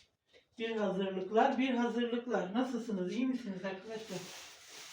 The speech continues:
İnşallah iyisinizdir. Bizleri de soracak olursanız bizler de iyiyiz çok şükür.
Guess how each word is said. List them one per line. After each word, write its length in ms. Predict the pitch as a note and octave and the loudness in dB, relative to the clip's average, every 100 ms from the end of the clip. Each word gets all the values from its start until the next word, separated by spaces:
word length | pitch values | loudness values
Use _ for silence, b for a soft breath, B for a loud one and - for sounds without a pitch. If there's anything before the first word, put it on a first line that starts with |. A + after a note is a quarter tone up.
| - | -6
İnşallah 520 | G#3+ G3+ F#3+ F#3+ A3+ | -4 -4 -2 -2 -2
iyisinizdir. 760 | A3+ G#3+ G3+ F#3+ F#3 E3+ G#3 C4 - - - - - - - - - - - - - - - - - - - - - - D#5+ - - - - - - - - - | -2 -4 -4 -4 -4 -2 -2 -2 -4 -12 -14 -18 -18 -18 -20 -20 -20 -20 -18 -16 -10 -10 -8 -8 -10 -14 -14 -14 -16 -18 -20 -20 -20 -20 -18 -16 -16 -16 -18 -8
Bizleri 420 | A3 G3 A3 A3+ G#3+ | -2 0 2 2 4
de 80 | |
soracak 500 | - A#3+ A3+ G3+ G#3 | 4 6 6 6 6
olursanız 580 | A3 A#3 A#3 - G#3+ D4 - - - - - - - - - - B3 | 6 6 4 2 2 2 0 -12 -20 -20 -20 -20 -20 -20 -20 -10 0
bizler 480 | A#3 A#3+ C4+ B3+ | 4 8 8 8
de 100 | G#3 | 4
iyiyiz 300 | G3 F#3+ F#3 - - - - | 4 4 2 -2 -10 -14 -6
çok 180 | B3 A3 | 0 0
şükür. 520 | - G#3 A#3+ C4+ - | 0 -2 2 0 0